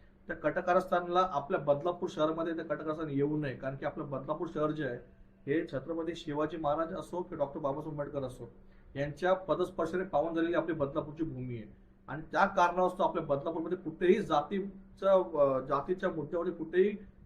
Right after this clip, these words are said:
विभाजित कोणी होऊ नये, त्या कारणास्तव आम्ही आमच्या विभागामध्ये एक विचार केंद्र म्हणजे छत्रपती शिवाजी महाराज डॉक्टर बाबासाहेब आंबेडकर विचार केंद्र आम्ही स्थापन करतोय. या विचार केंद्रांमध्ये या महापुरुषांच्या विचारांची देवाणघेवाण केली जाईल. या महापुरुषांचे विचार लोकांपर्यंत, घराघरापर्यंत पोहोचवले जातील.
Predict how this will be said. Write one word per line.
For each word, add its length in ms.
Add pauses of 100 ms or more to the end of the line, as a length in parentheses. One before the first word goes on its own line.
विभाजित 360
कोणी 260
होऊ 240
नये, 120
त्या 200
कारणास्तव 520
आम्ही 200
आमच्या 220
विभागामध्ये 640 (300)
एक 180
विचार 320
केंद्र 360
म्हणजे 220
छत्रपती 460
शिवाजी 280
महाराज 180
डॉक्टर 200
बाबासाहेब 400
आंबेडकर 280
विचार 280
केंद्र 260
आम्ही 160
स्थापन 320
करतोय. 340 (600)
या 60
विचार 280
केंद्रांमध्ये 680 (340)
या 100
महापुरुषांच्या 600
विचारांची 380
देवाणघेवाण 560
केली 260
जाईल. 220 (440)
या 120
महापुरुषांचे 520
विचार 520
लोकांपर्यंत, 580
घराघरापर्यंत 580
पोहोचवले 400
जातील. 340